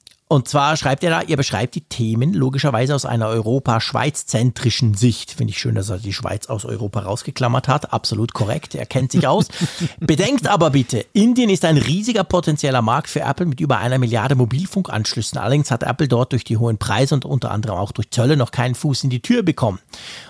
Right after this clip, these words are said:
Und die App-Clips sind meiner Meinung nach vor allem ein Feature für Länder. Es ging um die App-Clips, es ging nicht einfach ums iPhone S E zwanzig zwanzig, sondern wir haben darüber gesprochen, dass die App-Clips per se einfach viel zu spät kommen. Und da sagt er halt, viele Nutzer haben eine Prepaid-SIM-Karte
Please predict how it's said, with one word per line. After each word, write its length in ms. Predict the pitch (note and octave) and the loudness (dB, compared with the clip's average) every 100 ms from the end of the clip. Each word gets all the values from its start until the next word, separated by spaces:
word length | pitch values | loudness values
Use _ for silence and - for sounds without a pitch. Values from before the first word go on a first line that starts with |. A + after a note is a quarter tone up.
| - | -6
Und 100 | C#3 | -2
die 80 | D#3 | -2
App-Clips 640 | D3 D#3+ - F3 A3 - | -2 -4 2 2 2 -2
sind 140 | E3 E3 | -2 0
meiner 320 | B2+ D3+ E3 | 0 2 2
Meinung 340 | D3+ D#3 F3 | 2 2 2
nach 240 | E3 D3+ - | 2 2 0
vor 160 | B2+ | -2
allem 180 | C3 C#3 | 0 0
ein 120 | C3 | 0
Feature 360 | B2 C3+ - C#3+ | -2 -4 -2 0
für 120 | B2+ | 0
Länder. 320 | A2+ A#2+ D3+ | 0 0 2
Es 100 | C3+ | 0
ging 160 | - D#3 | 2 4
um 100 | C#3 | 4
die 80 | C#3+ | 2
App-Clips, 460 | C3 - C3+ A#2+ | -2 0 0 0
es 60 | - | 0
ging 120 | C3 | 2
nicht 140 | C3+ C#3 | 2 2
einfach 280 | B2+ B2+ D3+ | 0 -2 -4
ums 180 | C3 | -2
iPhone 360 | B2+ B2 A#2 A#2 | 0 0 0 0
S 180 | A#2 - | -2 -2
E 100 | A2+ | -2
zwanzig 360 | - G#2+ - | 0 0 -2
zwanzig, 380 | - A#2+ B2+ A#2 | 0 0 2 -2
sondern 200 | A2 G#2 | -2 0
wir 100 | A2 | 2
haben 80 | A2 | 2
darüber 220 | B2+ A2+ | 2 2
gesprochen, 400 | A2 - A#2 C3 | 0 0 0 0
dass 120 | G#2+ | -2
die 100 | - | -6
App-Clips 480 | - A#2 - A#2+ - | -4 -4 -2 -4 -2
per 180 | A2+ G#2 | -2 -2
se 200 | A#2 A#2+ | 0 0
einfach 240 | G#2+ - | -2 -4
viel 160 | - A2 | -8 -8
zu 100 | - | -8
spät 300 | - B2 - | -6 -6 -4
kommen. 280 | G2+ G#2 D3+ - - - - - | -4 0 -2 -4 -18 -18 -20 -4
Und 220 | E3 B2 | -2 0
da 120 | C3 | 2
sagt 260 | C3+ D3+ - | 2 0 0
er 100 | D3 | 0
halt, 180 | D#3 - | 0 -2
viele 280 | - D3+ D#3 | -2 2 4
Nutzer 320 | D#3 - D3+ | 4 2 0
haben 160 | C#3+ | 2
eine 100 | C3+ | 0
Prepaid-SIM-Karte 1400 | B2 - C3+ C#3+ D3+ D#3+ - E3 F3 - D#3 D#3+ - A#3+ | -2 0 0 2 0 0 0 0 0 2 0 0 0 -4